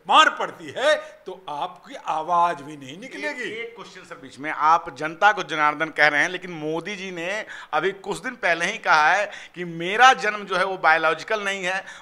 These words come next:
Speaker 2: मुझे परमात्मा ने भेजा है। इस बात पे आप क्या टिप्पणी करेंगे?
Speaker 1: तो मुझे वो बताएं कि biological नहीं है, तो उनकी माता जी के लिए जो सेवा कर रहे थे, वो गलत है?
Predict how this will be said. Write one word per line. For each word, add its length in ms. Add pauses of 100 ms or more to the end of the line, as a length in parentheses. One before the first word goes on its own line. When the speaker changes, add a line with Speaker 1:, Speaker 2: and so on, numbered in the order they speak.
Speaker 2:
मुझे 360
परमात्मा 800
ने 140
भेजा 300
है। 320
इस 160
बात 320
पे 60
आप 200
क्या 120
टिप्पणी 300
करेंगे? 380 (840)
Speaker 1:
तो 100
मुझे 340
वो 180
बताएं 760 (520)
कि 100
biological 600
नहीं 240
है, 160
तो 140
उनकी 220
माता 420
जी 240
के 80
लिए 140
जो 140
सेवा 320
कर 180
रहे 100
थे, 140
वो 140
गलत 360
है? 300